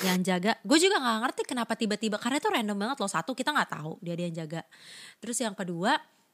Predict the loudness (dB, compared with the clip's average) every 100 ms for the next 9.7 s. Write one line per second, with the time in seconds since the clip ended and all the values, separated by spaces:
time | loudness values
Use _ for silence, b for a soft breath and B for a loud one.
0 | -20 -14 0 4 6 4 2 0 0 2
1 | 2 2 2 2 2 2 2 0 -4 -2
2 | -4 -2 0 0 0 -2 0 0 0 0
3 | -2 -2 -2 -4 -4 -2 0 2 0 -2
4 | -4 -4 0 2 4 2 2 2 4 2
5 | 2 2 0 0 0 0 0 -2 -4 -4
6 | -4 -2 -4 -4 -6 -8 -8 -10 B B
7 | B B B -6 -2 0 -2 -2 0 2
8 | 0 -2 -2 0 -2 -4 -2 0 0 0
9 | -2 -6 -8 -4 -2 -2 -4